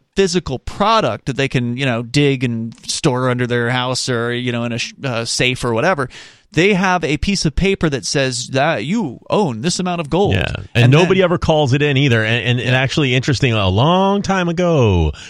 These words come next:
Speaker 2: in a land far away, call, a land known as Omaha, uh, there was a man named Warren Buffett, and he bought, I, I was a big silver bug, and I remember I really got into it. And then, uh, about four days later, Warren Buffett decided to get into it. So I beat Warren Buffett to market, pat
Speaker 1: Hmm.
Speaker 2: myself in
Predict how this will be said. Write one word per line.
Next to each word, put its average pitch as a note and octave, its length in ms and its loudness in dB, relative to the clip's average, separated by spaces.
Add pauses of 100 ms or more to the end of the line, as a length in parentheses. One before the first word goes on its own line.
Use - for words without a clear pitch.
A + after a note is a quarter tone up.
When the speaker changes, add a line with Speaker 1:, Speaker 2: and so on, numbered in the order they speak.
(120)
Speaker 2:
in F#2 120 0
a - 20 0
land B2 320 0
far A#2 220 2
away, G#2+ 500 2
call, F#2 560 0
a - 20 -
land G2 220 2
known G2 140 2
as E2+ 80 0
Omaha, E2+ 380 0 (340)
uh, F#2+ 320 2
there G2 160 2
was F#2 120 2
a G2 40 0
man G2+ 180 2
named G2 180 2
Warren G2+ 220 2
Buffett, G#2+ 560 0
and F#2 320 0
he C#3 320 0
bought, F2+ 480 0
I, A2+ 140 0
I A#2 220 0
was A2 140 2
a G2 60 0
big F2 160 -2
silver F2+ 260 0
bug, F2 280 0
and G2 80 0
I G2+ 60 2
remember F#2+ 340 2
I F#2+ 60 2
really F#2+ 280 2
got F2 220 0
into F#2+ 300 4
it. E2+ 100 -2
And F2 160 2
then, F#2+ 180 2 (100)
uh, F2 220 0
about F2 320 -2
four C3 380 0
days A2+ 340 0
later, G#2+ 400 0
Warren F2 380 2
Buffett D2+ 400 -2
decided D#2 400 -2
to D#2+ 80 -6
get D2 180 -2
into D2 300 -4
it. A#1 80 -6
So F2 160 -2
I A#2 100 2
beat C3+ 160 -2
Warren G#2 240 0
Buffett G2 240 -2
to A2+ 80 -2
market, D2+ 400 -2
pat E2+ 120 0
Speaker 1:
Hmm. - 40 -4
Speaker 2:
myself - 260 -2
in - 20 -4